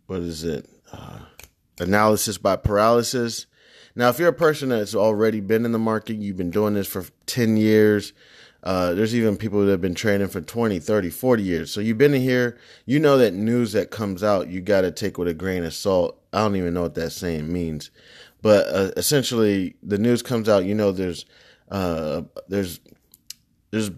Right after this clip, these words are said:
basically a few individuals who run all the media sources, uh, you know, including, uh, Bloomberg, B B C, Fox, C-, C N B C, all the little ones, C N B C,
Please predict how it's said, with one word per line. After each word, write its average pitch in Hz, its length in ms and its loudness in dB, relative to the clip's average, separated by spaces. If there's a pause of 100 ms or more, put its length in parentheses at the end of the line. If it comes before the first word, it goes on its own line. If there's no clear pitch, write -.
(300)
basically 143 540 4
a 104 60 2
few 170 360 -2
individuals 120 680 0
who 113 160 -6
run 104 260 0
all 113 240 4
the 117 100 2
media 101 380 0
sources, 92 680 -4 (400)
uh, 87 500 0 (400)
you 101 120 -4
know, 87 180 -2
including, 90 640 -2 (440)
uh, 85 320 -2
Bloomberg, 95 720 0
B 107 100 -2
B 101 140 -2
C, 87 600 -4 (200)
Fox, 117 560 2 (160)
C-, 107 500 -6
C 120 260 -6
N 104 80 -4
B 98 160 -4
C, 87 460 -4 (380)
all 139 220 8
the 127 120 6
little 117 340 4
ones, 98 220 -2
C 113 160 -6
N 107 80 -4
B 104 100 -4
C, 98 520 -4